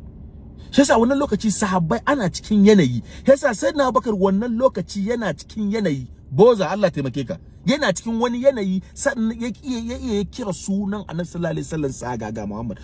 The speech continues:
To ka duba kan da kake kwantar da hankalin kake, amma ka duba wannan bidiyon ka da ka zo kai muke maganan sa, wannan bidiyon da bai dace ba. Kuma har gobe ina faɗa maka wannan bidiyo bai dace ba.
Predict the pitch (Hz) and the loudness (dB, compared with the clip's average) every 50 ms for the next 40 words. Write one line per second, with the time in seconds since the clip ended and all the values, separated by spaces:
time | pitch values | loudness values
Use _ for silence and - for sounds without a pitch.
0 | - - - - 269 - 262 254 240 330 359 - 208 - 254 240 220 196 190 185 | -18 -6 -2 0 0 0 0 -2 -2 -2 -2 -2 0 0 0 -2 -2 -4 -4 -6
1 | 185 - - 185 175 - 208 185 175 160 170 165 180 160 160 156 - - 147 - | -6 -6 -4 -4 -4 -4 -4 -2 -2 -4 -4 -4 -4 -4 -6 -6 -8 -10 -6 -2
2 | 175 190 214 240 254 - 214 202 190 277 - 208 151 - - - - - - - | 0 0 0 0 -2 0 -2 -2 -2 -2 -2 -2 -4 -4 -6 -18 -20 -18 -14 -10
3 | 143 139 143 160 170 175 196 247 254 233 208 269 214 226 196 175 151 - 147 131 | -4 0 2 4 6 6 4 4 2 2 0 0 2 4 4 4 2 2 -2 -2
4 | 131 - - - 196 180 196 190 190 - - 190 190 180 175 - - - - - | -2 -2 -2 -2 -2 0 0 0 -2 -2 -2 0 2 2 0 0 -4 -10 -20 -20
5 | - - - - - 160 185 226 - - 214 190 160 147 135 127 147 156 151 135 | -20 -20 -14 -4 2 4 6 6 6 6 6 6 6 4 2 2 4 4 4 2
6 | 120 110 - 98 90 - - 120 131 147 165 175 160 185 170 170 156 135 127 117 | 0 0 -4 -8 -8 -4 -2 0 0 2 2 2 2 2 2 2 2 0 0 -2
7 | 110 123 117 107 104 156 170 180 175 - - 117 87 87 - - - - - - | -2 -2 -2 0 2 4 4 4 2 0 -2 -4 -4 -4 -6 -12 -18 -20 -20 -14
8 | - - 233 240 247 214 180 - 233 277 285 226 190 202 190 175 196 202 - 240 | -6 0 2 4 4 4 4 4 2 2 2 4 4 6 6 6 6 2 2 -2
9 | 240 208 175 - - 170 - 185 180 180 196 175 - - 180 202 214 240 254 240 | -4 -2 -4 -4 -4 -6 -4 -4 -4 -4 -4 -6 -6 -4 -4 -4 -2 -4 -6 -6
10 | 247 247 - 220 208 208 277 294 285 311 285 262 - 175 143 117 - | -6 -4 -2 -2 0 2 0 0 0 0 -4 -4 -6 -6 -6 -6 -8